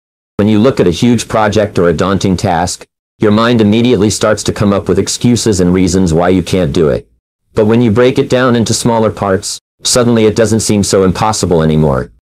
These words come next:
You start to see the individual steps that need to be taken,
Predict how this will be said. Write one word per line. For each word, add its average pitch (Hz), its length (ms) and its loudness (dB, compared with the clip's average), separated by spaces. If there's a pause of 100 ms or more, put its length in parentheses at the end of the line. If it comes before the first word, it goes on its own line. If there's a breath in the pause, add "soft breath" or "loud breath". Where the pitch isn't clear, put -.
(260)
You 101 100 0
start 123 320 0
to 120 60 0
see 113 220 0
the 101 180 0
individual 104 500 2
steps - 380 -4
that 92 140 0
need 95 180 2
to 87 80 0
be 87 120 0
taken, 87 680 -2